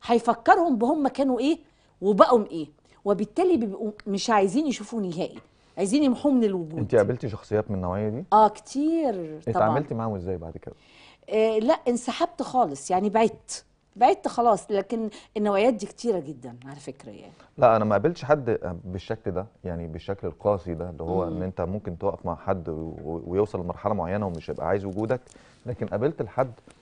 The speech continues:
Speaker 2: اللي ما بيش-، اللي ما يف-، ما بي-، ما بيحسش بده، يعني
Speaker 1: مهم.
Speaker 2: ما بيقدرش
Speaker 1: الجميل.
Speaker 2: الجميل.
Speaker 1: مم.
Speaker 2: وده أسوأ حاجة وأسوأ إحساس.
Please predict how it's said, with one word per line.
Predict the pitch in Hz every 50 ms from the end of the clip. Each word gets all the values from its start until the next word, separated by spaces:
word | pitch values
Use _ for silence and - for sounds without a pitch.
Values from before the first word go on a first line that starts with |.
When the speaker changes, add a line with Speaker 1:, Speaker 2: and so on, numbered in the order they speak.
| _ _ _ _ _ - - _ -
Speaker 2:
اللي | 101 101 98 98
ما | 98 98 95
بيش-، | 92 101 101 98 90 - - _ _ _ -
اللي | 98 92 95
ما | 95 98 98 95
يف-، | - _ _ -
ما | 90 92
بي-، | 92 95 98 98 98 95 95 92 92 90 85 - - _ _ _ _ - - -
ما | 90 95
بيحسش | 92 98 98 - - - - - - 90 98
بده، | - 82 78 76 - - _ _ _ _ _ _ _ _ _ -
يعني | 92 95 101 101 92 -
Speaker 1:
مهم. | 98 95 87 90
Speaker 2:
ما | 90
بيقدرش | 87 98 - - 90 90 90 98 117 139 - - - _ _ -
Speaker 1:
الجميل. | 190 180 170 175 185 175 175 165 151 107
Speaker 2:
الجميل. | 98 92 95 98 92 92 90 82 - - _ _ _
Speaker 1:
مم. | 175 180 180 170 160 156 -
Speaker 2:
وده | - 92 90 127 127 - -
أسوأ | 143 135 - - - -
حاجة | - 123 120 120 117
وأسوأ | 104 - - 120 - - - - -
إحساس. | - - - 104 92 78 - - _